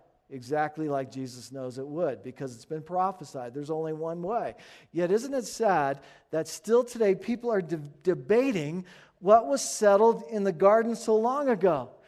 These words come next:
And people wanna say, "No, no, no, the cross is way too narrow." It doesn't matter what you believe, just believe anything.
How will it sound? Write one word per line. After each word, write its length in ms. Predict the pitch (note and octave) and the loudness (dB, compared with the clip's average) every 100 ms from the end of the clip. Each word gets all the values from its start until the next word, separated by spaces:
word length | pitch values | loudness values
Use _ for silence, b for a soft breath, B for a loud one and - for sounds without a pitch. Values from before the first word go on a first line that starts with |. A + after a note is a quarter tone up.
| b - | b -6
And 120 | F#3+ | -2
people 220 | C4+ C#4 | 0 2
wanna 220 | C4+ A#3+ | 4 4
say, 280 | - A#3 A3 | 2 4 4
"No, 300 | G#3+ B3+ D4 | 4 4 6
no, 160 | C4+ B3+ | 6 6
no, 220 | B3 A3+ | 6 6
the 100 | F#3 | 4
cross 520 | - C4 C#4+ C#4 C4+ | -2 2 4 4 2
is 140 | B3 F#3 | -8 -2
way 360 | G#3+ B3 C4 | 6 8 8
too 320 | - - A3+ | 4 -2 -2
narrow." 560 | G#3 G#3 G3+ F#3+ D3 - - - _ _ _ _ _ _ _ _ _ _ b b b | 2 6 8 8 6 0 -14 -20 _ _ _ _ _ _ _ _ _ _ b b b
It 100 | A#3+ | 0
doesn't 300 | E4 D#4 D4 | 2 2 4
matter 340 | A#3+ A3+ G#3 G3 | 6 6 8 6
what 240 | G3 G3 | 4 4
you 120 | G3+ | -4
believe, 500 | E3+ F#3+ G3 C4 D4 | 2 6 6 6 2
just 260 | G#3+ D#4+ - | -2 -4 0
believe 400 | D#4+ C#4+ C#4+ B3 | 2 4 2 2
anything. 640 | A3+ C#4+ A#3 - D#3+ A2+ | 2 2 0 -2 -8 -8